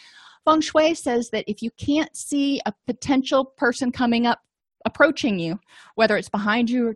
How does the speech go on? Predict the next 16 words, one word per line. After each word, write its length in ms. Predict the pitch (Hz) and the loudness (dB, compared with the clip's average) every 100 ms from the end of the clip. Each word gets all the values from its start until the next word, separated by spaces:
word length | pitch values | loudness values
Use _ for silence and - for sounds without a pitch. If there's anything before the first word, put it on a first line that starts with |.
| - | -2
or 140 | 196 | -2
to 160 | 190 233 | 0 -2
your 140 | 190 | -2
side, 440 | 196 262 254 196 - - - - | 0 2 4 2 -2 -12 -20 -6
it's 200 | 233 - | -6 -4
going 340 | - 254 269 | -2 0 0
to 100 | 254 | 0
naturally 600 | 226 220 220 233 262 233 | -2 0 0 -2 -4 -4
drain 300 | 208 214 202 190 | -2 -4 -4 -4
energy. 360 | 190 175 175 | -4 -4 -8
That's 160 | 139 - | -10 -12
part 320 | - 233 233 | -2 2 2
of 100 | 226 | 4
our, 380 | 220 208 208 202 - - _ _ | 6 6 6 0 -8 -20 _ _
um, 280 | 208 185 180 | -2 -2 -2
hardwiring, 840 | - 214 202 180 143 185 107 165 | 2 2 4 4 2 0 -4 -8